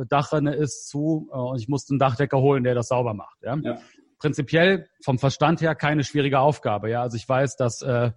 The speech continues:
Speaker 1: Herbst, Laub, irgendwann das Abflussrohr halt verstopfen, das muss sauber gemacht werden. Also prinzipiell
Speaker 2: Mhm.
Speaker 1: erstmal so in der Logik leicht nachzuvollziehen.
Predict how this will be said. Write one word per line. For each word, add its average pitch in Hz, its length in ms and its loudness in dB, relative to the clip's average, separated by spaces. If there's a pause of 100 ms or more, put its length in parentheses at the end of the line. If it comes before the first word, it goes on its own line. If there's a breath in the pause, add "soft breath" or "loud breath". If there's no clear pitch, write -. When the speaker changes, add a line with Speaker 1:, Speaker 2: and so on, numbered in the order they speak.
(300 loud breath)
Speaker 1:
Herbst, 147 400 0
Laub, 147 440 4
irgendwann 143 480 0
das 123 220 -4
Abflussrohr 147 540 0
halt 147 240 0
verstopfen, 151 520 -2
das 120 100 -4
muss 139 120 0
sauber 139 220 4
gemacht 107 300 -2
werden. 107 260 -8 (300 soft breath)
Also 131 160 -2
prinzipiell 151 600 2 (260)
Speaker 2:
Mhm. 127 80 -6
Speaker 1:
erstmal 147 260 2
so 143 180 2
in 156 60 4
der 139 80 4
Logik 170 460 2 (280)
leicht 127 360 0
nachzuvollziehen. 127 760 -2